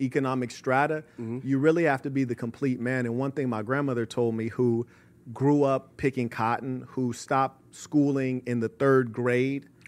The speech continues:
Speaker 2: Wow.
Speaker 1: you heard me? So you, you make it up out of Lone Oak, Arkansas under Jim Crow, like, you, you different.
Speaker 2: Yeah.
Speaker 1: And she told me, she says, "Look, I don't care about your feelings. The world doesn't care about your feelings. If you want to win as a black man, you have to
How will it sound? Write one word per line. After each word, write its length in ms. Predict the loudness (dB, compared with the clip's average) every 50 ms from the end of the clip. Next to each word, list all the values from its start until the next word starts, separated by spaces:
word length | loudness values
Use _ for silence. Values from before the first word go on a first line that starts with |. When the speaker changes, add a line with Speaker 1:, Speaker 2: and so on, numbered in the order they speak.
| -18 -12
Speaker 2:
Wow. 160 | -4 0 2
Speaker 1:
you 40 | 4
heard 220 | 6 6 6 4 2
me? 220 | 0 -4 -6 -6 _ _ _ _ -12
So 120 | -4 -2 0
you, 160 | 2 2 0
you 180 | 0 4 4 6
make 220 | 8 8 8 8
it 60 | 6
up 100 | 4 6
out 140 | 6 6 6
of 80 | 6 4
Lone 200 | 4 4 4 4
Oak, 140 | 2 2 2
Arkansas 640 | 2 2 2 2 0 -2 -4 0 2 2 4 4 4 2
under 200 | 2 0 0 0
Jim 280 | 0 0 0 0 0
Crow, 300 | -2 2 4 4 6 6
like, 260 | 4 2 0 -2 -2
you, 160 | -2 -4 -4 -2
you 140 | -2 -2 0
different. 500 | 2 2 2 2 2 -4 -12 -12 -12 -16 -10 -2
Speaker 2:
Yeah. 200 | 0 0 0 0 -4 -8 -6
Speaker 1:
And 120 | -6 -6
she 160 | -4 -4 -6 -6
told 360 | -2 0 2 2 2 2 0
me, 100 | -2 -4
she 180 | -4 -2 -4
says, 320 | -4 -2 -2 -2 -2 0 0
"Look, 300 | 0 0 0 -2 -6 -12 _ -10 -8
I 40 |
don't 140 | -6 -6 -6
care 160 | -6 -4 -2
about 260 | -2 -2 -2 -4 -4 -6
your 80 | -8 -10
feelings. 420 | -4 -2 -2 -2 0 -2 -4 -4
The 80 | -4 -4
world 280 | -4 -2 -4 -4 -2 -4
doesn't 200 | -4 -6 -6 -8
care 160 | -6 -6 -4
about 240 | -4 -4 -6 -6 -6
your 80 | -10
feelings. 560 | -8 -4 -4 -2 -2 -2 -4 -10 -12 -16 -20 _ _ _ -20 _ _ _ _ _ -4 -4
If 180 | -4 -4 -2
you 180 | -4 -2 -2 -2
want 260 | 0 -2 -2 -4 -4
to 120 | -4 -4 -2
win 260 | -2 -2 -2 -2 -2
as 140 | -2 -2 -2
a 60 | -4
black 380 | -4 -2 -2 -2 -2 -2 -4
man, 260 | -6 -6 -4 -4 -4 -2
you 100 | -2 -2
have 160 | -2 -2 -4
to 100 | -8